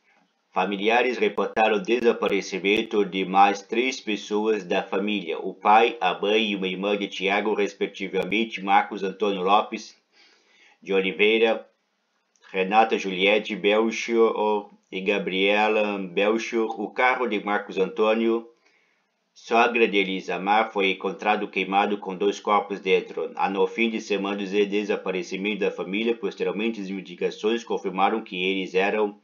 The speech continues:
de Renata Juliene Belchior e Gabriela Belchior. Cláudia Regina Marques de Oliveira e Ana Beatriz Marques de Oliveira, foto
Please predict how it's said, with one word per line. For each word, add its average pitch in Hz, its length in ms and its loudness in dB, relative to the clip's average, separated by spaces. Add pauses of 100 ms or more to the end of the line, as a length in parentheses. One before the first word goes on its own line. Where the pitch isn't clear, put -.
(480)
de 87 160 -4
Renata 101 600 2
Juliene 104 800 0
Belchior 110 840 0
e 92 140 -4
Gabriela 90 1040 -2
Belchior. 82 760 -2 (3000)
Cláudia 113 600 4
Regina 101 460 -2
Marques 101 420 2
de 98 80 -4
Oliveira 92 440 -2
e 98 100 0
Ana 101 220 2
Beatriz 90 480 -4
Marques 95 320 -2
de 87 80 -6
Oliveira, 90 500 0
foto 101 640 0